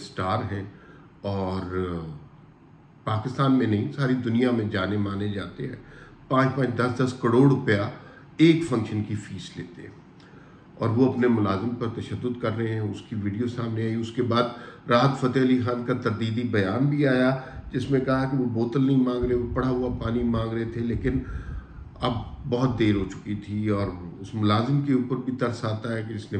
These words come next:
मार भी खाई और वो बेचारा फिर रोज़ी के लिए उनके साथ लगा हुआ है। तो उस्ताद शागिर्द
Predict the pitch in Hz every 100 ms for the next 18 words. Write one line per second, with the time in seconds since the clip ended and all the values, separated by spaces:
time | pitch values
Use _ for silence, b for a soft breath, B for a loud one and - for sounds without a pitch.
0 | 95 98 113 131 117 107 104 107 107 B
1 | B B - 104 104 98 98 98 101 -
2 | 101 110 98 101 110 104 101 95 95 92
3 | 101 98 - 98 95 107 110 104 95 -
4 | B B B B - 113 110 107 117 -
5 | 110 120 117 - 107 110 120